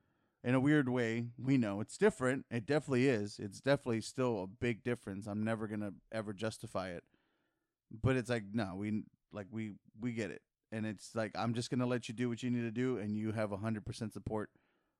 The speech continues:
For me, at least, I, I'm pretty sure I can speak for me freely and, like, at, and my friends. Like, the Latino community's got its back, bro. Like, it, it does. Like, we do. Yeah. And so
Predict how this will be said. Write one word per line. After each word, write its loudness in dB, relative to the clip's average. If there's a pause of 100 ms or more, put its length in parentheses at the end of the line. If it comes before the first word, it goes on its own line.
(680)
For 2
me, 6
at 2
least, 2
I, 4
I'm 2
pretty 0
sure 0
I 4
can -2
speak -2
for -2
me 2
freely -2
and, -2
like, -6 (100)
at, -8 (160)
and -6
my -2
friends. -4
Like, -8 (1500)
the -6
Latino 0
community's 0
got -6
its -14
back, -10
bro. -14
Like, -12 (180)
it, -10 (100)
it -6
does. -8
Like, -12
we -6
do. -12 (800)
Yeah. 2 (1160)
And 0
so 0